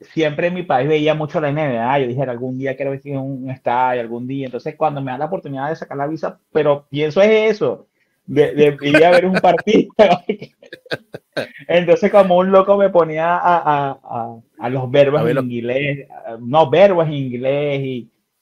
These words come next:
Speaker 1: y, y siempre en, en mi bachillerato el inglés, eh, ha estado en mi vida,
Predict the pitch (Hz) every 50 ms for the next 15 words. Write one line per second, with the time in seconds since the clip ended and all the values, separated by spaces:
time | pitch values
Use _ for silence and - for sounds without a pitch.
0 | _ _ _ _ - 131 143 147 143 139 135 131 127 120 120 110 - _ _ -
1 | 143 139 - 156 143 143 143 - 185 - - 175 180 185 180 175 - 165 165 175
2 | 175 175 180 175 170 180 175 170 147 - - 147 160 165 151 139 127 117 110 110
3 | 110 117 131 143 143 143 _ _ _ _ _ _ _ _ _ _ - 131 131 123
4 | 117 113 107 - _ _ _ _ _ - 123 135 - - 139 139 147 147 143 165
5 | 214 208 135 92 -